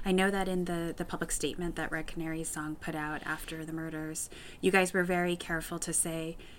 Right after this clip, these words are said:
this shouldn't ever be analyzed just as a race issue or a, you know, a gender issue, but that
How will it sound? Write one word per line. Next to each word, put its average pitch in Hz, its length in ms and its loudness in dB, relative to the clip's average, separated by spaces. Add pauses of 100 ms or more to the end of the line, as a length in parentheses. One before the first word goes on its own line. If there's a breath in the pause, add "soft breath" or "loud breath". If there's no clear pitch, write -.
(140 soft breath)
this 185 120 8
shouldn't 185 340 6
ever 180 200 2
be 175 160 2
analyzed 165 500 2
just 165 220 0
as 165 120 0
a 208 60 2
race - 640 4 (440)
issue 156 440 4
or 165 220 4
a, 185 120 0 (180)
you 175 80 0
know, 160 100 2
a 175 60 2
gender 220 300 4
issue, 151 360 2
but 147 140 -4
that 147 260 -2